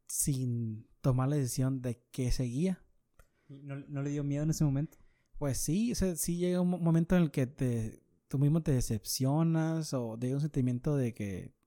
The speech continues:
Speaker 1: no, no, no de depresión, sino sí como que, pues, tanto tiempo que le invertiste. Yo ya estaba en, en materias de quinto semestre y, este, de ocho, y dije, "Pues,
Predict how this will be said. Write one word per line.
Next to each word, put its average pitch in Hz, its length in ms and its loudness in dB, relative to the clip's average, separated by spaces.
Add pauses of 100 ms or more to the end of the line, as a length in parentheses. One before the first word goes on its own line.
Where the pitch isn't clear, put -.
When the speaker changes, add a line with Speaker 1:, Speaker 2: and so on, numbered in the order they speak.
(420)
Speaker 1:
no, 123 300 -8 (200)
no, 190 340 2
no 180 140 4
de 208 80 6
depresión, 185 560 2
sino 143 240 2
sí 135 160 -6
como 151 240 -2
que, 123 260 -6 (640)
pues, 123 160 0
tanto 135 180 -2
tiempo 151 140 -2
que 147 80 0
le 127 60 2
invertiste. 156 1040 -2 (100)
Yo 135 200 -2
ya 135 340 0
estaba 131 640 -4
en, 110 480 -6 (880)
en 123 160 0
materias 131 420 0
de 135 100 -4
quinto 143 340 -2
semestre 160 800 -4 (420)
y, 123 220 -2
este, 120 600 -4 (960)
de 117 160 -2
ocho, 151 520 -2
y 131 120 -8
dije, 120 280 -12
"Pues, - 420 -14